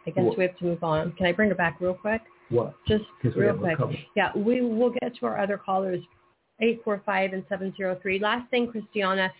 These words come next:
Speaker 1: I'm s-, so the linen, then that moves us into the bedroom area, linen. I'm, like, linens on, like, sheets or, um,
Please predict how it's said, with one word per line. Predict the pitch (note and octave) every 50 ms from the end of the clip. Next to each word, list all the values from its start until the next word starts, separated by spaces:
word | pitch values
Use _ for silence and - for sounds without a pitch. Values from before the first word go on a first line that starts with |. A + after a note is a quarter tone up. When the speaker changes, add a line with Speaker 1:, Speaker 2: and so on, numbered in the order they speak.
| _ - - _ _ _ -
Speaker 1:
I'm | F#3+ G3+ A3+ B3 B3 -
s-, | - - A3 F3 F#3 - - F#3+ F#3+ D#3+ -
so | - A3
the | F#3+ G#3+ G#3+ G#3 G#3
linen, | G3 G3+ G3+ G3 F#3 D#3+ D#3 E3 D3 - _ _ _
then | - D#3 G#3 G#3+ G#3+ A3+
that | G#3 G#3 F#3+ - - - G3 F3
moves | F3 F3 F3 F3+ G3+ G#3+ G3+ - -
us | G3+ F3 -
into | - G3 F#3+ - F#3
the | E3+ F3
bedroom | D#3 D#3 D#3+ D#3+ D3+ D3 D#3 C#3+ C3+
area, | C3+ C3+ C3+ B2+ C3 - - - C#3 C#3+ _ -
linen. | E3 E3+ D#3 C#3+ C#3 C3+ C3+
I'm, | C#3 D#3 D#3+ D3+ - - D#3 E3 F3 E3 E3
like, | F3 E3 D3+ D3+
linens | D#3+ E3 F3+ F#3+ G3 G3 F#3+ F#3 F3 F3 D3+ -
on, | - E3 D#3+ D#3+ E3
like, | E3 D#3 C#3+ - - - -
sheets | - D#3 C3+ - _ _ - _ _ _ - - - - - _ _ -
or, | F#3 F3 F3 E3 D#3+ D#3+ D#3 D#3 - -
um, | E3+ D#3 D3+ D3 C#3+ C3+ C#3 C#3+ C#3+ C#3+